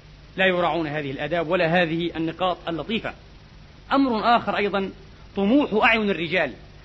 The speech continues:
وأنا ربما ألوم الرجال أكثر من النساء. الرجل لا يحسن عشرة زوجته ثم يريد أن يجعل كل الملامة والعتب عليها، لأن ردة الفعل لا تكون جيدة.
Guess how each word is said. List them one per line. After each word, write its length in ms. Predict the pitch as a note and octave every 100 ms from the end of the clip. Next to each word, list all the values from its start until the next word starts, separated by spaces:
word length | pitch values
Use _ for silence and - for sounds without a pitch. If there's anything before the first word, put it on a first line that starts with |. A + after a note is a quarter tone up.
| -
وأنا 300 | F3+ B3+ A#3+
ربما 400 | G#3+ A3+ A#3+ G#3+
ألوم 180 | A#3 G#3+
الرجال 300 | G3 A3 G#3
أكثر 280 | - - F#3
من 100 | F3
النساء. 460 | E3+ C#3+ F#3+ D#3 - - - - - - - -
الرجل 360 | G3+ B3+ A3+ E3+ - - -
لا 100 | G3+
يحسن 340 | G#3 C4 - G3+
عشرة 320 | A3+ B3 G#3+
زوجته 680 | G#3 G3+ C4+ B3+ B3 C#4 - - - -
ثم 300 | C4+ A#3+ A3+
يريد 400 | A3 G3+ B3+ A3+
أن 240 | A3 A3
يجعل 540 | A3+ C#4 D4 C4+ C#4+
كل 260 | - C#4+ B3+
الملامة 500 | A#3+ A3 A3+ C4 A#3
والعتب 400 | A3+ G3+ E3+ D#3+
عليها، 380 | C#3+ C3 G#2+ A2 - - - - - - - - - -
لأن 200 | A#3 C4
ردة 260 | A#3+ B3 A3+
الفعل 320 | E3 A#3 A#3
لا 80 | C#4
تكون 300 | B3 C4 G#3
جيدة. 460 | G3 F#3+ D#3 C3